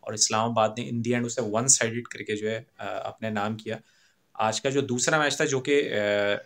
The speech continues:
पहला मैच था क्वेटा के दरमियान, अ, क्वेटा और, अ, पेशावर के दरमियान। पेशावर ने टॉस जीत के क्वेटा को पहले बैटिंग की दावत दी और क्वेटा जो है इस सीज़न में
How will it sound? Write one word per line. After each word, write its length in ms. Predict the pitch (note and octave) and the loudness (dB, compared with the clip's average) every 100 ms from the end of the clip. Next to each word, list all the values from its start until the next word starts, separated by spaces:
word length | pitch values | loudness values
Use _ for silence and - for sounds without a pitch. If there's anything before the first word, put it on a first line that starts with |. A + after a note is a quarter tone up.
| _ - | _ -8
पहला 260 | A#2 C3+ C3+ | -4 -2 0
मैच 240 | A#2+ A#2 D3+ | 0 -2 -6
था 180 | D3 - | -8 -2
क्वेटा 280 | A2 G#2+ B2+ | -2 0 -2
के 100 | C3+ | -2
दरमियान, 440 | A#2+ B2 C3+ D#3 G#2+ | -4 -2 -4 -6 -6
अ, 120 | G#2+ | -4
क्वेटा 340 | A#2+ A#2+ C#3 | 0 2 2
और, 400 | - A2+ A#2+ - _ | 2 2 0 -4 _
अ, 100 | G#2 G2+ G2 G2 _ - | -6 -4 -4 -8 _ -12
पेशावर 360 | A#2+ B2+ A2+ B2 | -2 2 4 2
के 80 | A#2+ | -2
दरमियान। 360 | G2+ G2 F#2+ - - _ _ _ _ _ B2 | -4 -6 -12 -16 -20 _ _ _ _ _ -2
पेशावर 360 | B2 B2+ C#3 | 8 8 8
ने 120 | D3+ | 6
टॉस 240 | D3 C#3+ C#3 | 6 8 8
जीत 180 | C3+ C3+ | 2 0
के 80 | D3 | 0
क्वेटा 300 | B2+ B2 B2+ | 0 0 0
को 60 | |
पहले 220 | C3 B2+ B2 | 2 0 2
बैटिंग 320 | A2 B2+ C3 | 2 0 0
की 60 | |
दावत 260 | A#2+ A2+ A#2+ | 4 4 4
दी 100 | C3 | 2
और 120 | C#3 | 0
क्वेटा 440 | - B2 A#2+ C#3+ C#3+ | 2 4 4 6 4
जो 140 | C#3 | 2
है 280 | C3 C3+ C#3 | 2 2 2
इस 220 | B2+ - | 0 0
सीज़न 280 | B2+ A#2+ B2+ | 2 2 2
में 280 | B2 B2+ | 0 -4